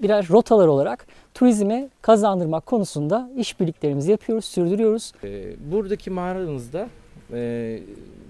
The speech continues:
Speaker 2: turizm potansiyeli, meta'nın daha önce yaptığı, e, çalışmayı inceledikten sonra özellikle haritası falan da çizmişler. E, tavan yüksekliğinin, e, normalin üzerinde olması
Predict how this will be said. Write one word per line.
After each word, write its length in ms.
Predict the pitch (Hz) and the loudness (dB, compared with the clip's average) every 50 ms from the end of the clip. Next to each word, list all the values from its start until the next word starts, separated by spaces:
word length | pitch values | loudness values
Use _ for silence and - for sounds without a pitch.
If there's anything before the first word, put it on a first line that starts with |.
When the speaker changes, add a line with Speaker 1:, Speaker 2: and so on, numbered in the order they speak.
| - - - | -20 -20 -16
Speaker 2:
turizm 380 | - - 156 165 160 175 185 160 | -12 -10 -10 -8 -8 -10 -10 -10
potansiyeli, 520 | - 147 - - 120 107 - - 117 110 | -12 -12 -12 -12 -12 -12 -10 -10 -10 -8
meta'nın 440 | 120 131 135 - - 143 139 143 143 | -8 -8 -8 -8 -8 -8 -8 -6 -6
daha 140 | 143 143 143 | -6 -6 -6
önce 180 | 143 131 131 | -8 -8 -8
yaptığı, 520 | 135 123 - _ - - 135 131 135 135 - - - - - | -10 -10 -10 _ -10 -6 -6 -4 -4 -6 -8 -12 -20 -16 -10
e, 240 | 117 110 104 101 95 104 104 110 - | -8 -6 -6 -6 -8 -10 -12 -14 -12
çalışmayı 680 | - 131 123 123 - - - 131 127 131 131 127 110 - | -10 -10 -8 -8 -10 -10 -8 -8 -8 -6 -6 -8 -8 -8
inceledikten 720 | 131 127 127 110 131 127 120 117 - - - - 139 135 | -8 -8 -6 -6 -6 -6 -8 -8 -12 -14 -18 -16 -14 -14
sonra 420 | 139 - - 117 107 101 110 143 160 - | -14 -16 -16 -14 -14 -12 -14 -14 -14 -14
özellikle 340 | 123 113 120 120 113 120 117 | -12 -10 -8 -8 -8 -8 -10
haritası 360 | 117 113 - 127 - - 123 | -10 -10 -12 -14 -16 -14 -14
falan 220 | 127 123 120 104 | -14 -12 -12 -14
da 100 | 98 95 95 | -14 -16 -18
çizmişler. 520 | - 104 95 92 - - - 87 92 85 - - - - - - - - - - - - - | -20 -18 -18 -18 -18 -18 -18 -18 -20 -20 -20 -20 -20 -20 -20 -20 -20 -20 -20 -20 -18 -12 -10
E, 180 | 117 113 110 | -10 -8 -8
tavan 280 | - - 156 156 165 175 | -6 -6 -4 -4 -4 -6
yüksekliğinin, 840 | 165 160 139 - - 139 127 - - 123 127 123 127 123 120 117 - - - - | -8 -10 -10 -10 -10 -10 -10 -12 -12 -10 -10 -8 -8 -8 -10 -10 -12 -16 -16 -14
e, 240 | 110 110 110 110 104 - - - 50 - - 117 123 | -14 -12 -12 -14 -14 -16 -16 -18 -20 -20 -18 -14 -10
normalin 440 | 131 127 131 131 139 135 135 135 127 | -8 -8 -8 -8 -8 -8 -8 -8 -8
üzerinde 340 | 123 117 135 135 131 139 143 | -8 -6 -6 -6 -6 -6 -6
olması 460 | 135 123 110 101 98 - - 180 | -6 -6 -6 -8 -10 -10 -12 -14